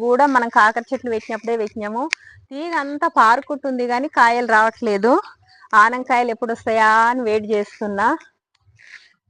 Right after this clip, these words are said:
మరి వచ్చిందంటే అవి తెంపడం కూడా మన తరం అవుతుందో కాదో. అంటే నేల కదా, వస్తే చాలా వస్తాయి.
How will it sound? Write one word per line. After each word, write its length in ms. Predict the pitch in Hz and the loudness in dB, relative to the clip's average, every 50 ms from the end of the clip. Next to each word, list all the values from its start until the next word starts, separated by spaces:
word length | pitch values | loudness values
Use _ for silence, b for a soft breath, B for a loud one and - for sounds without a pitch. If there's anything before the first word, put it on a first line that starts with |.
| _ _ _ _ _ _ _ _ _ _ _ _ _ _ - _ _ _ _ _ _ _ _ _ _ _ _ - 196 202 | _ _ _ _ _ _ _ _ _ _ _ _ _ _ -20 _ _ _ _ _ _ _ _ _ _ _ _ -16 -8 -6
మరి 200 | 208 214 214 208 208 208 196 190 | -4 -4 -2 -2 -2 -2 0 0
వచ్చిందంటే 720 | 208 202 - - 302 294 269 262 247 233 247 240 - 294 302 330 339 - - _ _ _ _ _ _ _ _ _ _ _ - | -2 -2 -2 -2 -2 0 2 2 2 0 0 0 2 2 4 2 2 -2 -6 _ _ _ _ _ _ _ _ _ _ _ 0
అవి 300 | 202 214 220 214 254 262 226 | 2 2 2 2 -2 0 0
తెంపడం 360 | 240 233 233 254 240 240 240 240 233 233 | 0 2 4 4 4 4 4 2 2 2
కూడా 140 | 233 254 247 233 | 4 4 4 2
మన 80 | 226 220 - 220 | -2 0 2 2
తరం 200 | 196 202 208 220 208 | 2 2 2 -2 -4
అవుతుందో 300 | 202 - 214 196 208 220 - - 220 | -4 -2 -2 0 0 -2 -2 2 2
కాదో. 300 | 196 185 180 180 190 240 330 - _ - - _ _ _ _ _ _ _ _ _ _ _ _ _ _ _ _ _ _ _ _ _ | 2 2 2 0 -4 -6 -8 -8 _ -10 -12 _ _ _ _ _ _ _ _ _ _ _ _ _ _ _ _ _ _ _ _ _
అంటే 340 | - 190 208 247 - 311 240 247 277 285 254 233 | -14 -12 -12 -8 -4 -2 -2 0 0 -2 -2 -2
నేల 200 | 233 247 277 294 285 269 240 | -2 0 0 0 0 0 0
కదా, 220 | 196 190 190 185 208 240 285 302 - - 208 | 2 2 2 4 4 2 2 0 -2 -4 -6
వస్తే 320 | 226 - - - 320 294 302 339 - - | -6 -6 -4 0 2 2 2 2 4 4
చాలా 260 | 254 233 240 262 302 302 285 | 6 8 8 8 6 4 0
వస్తాయి. 340 | 269 - _ 247 220 185 147 | -4 -4 _ -4 -4 -4 -6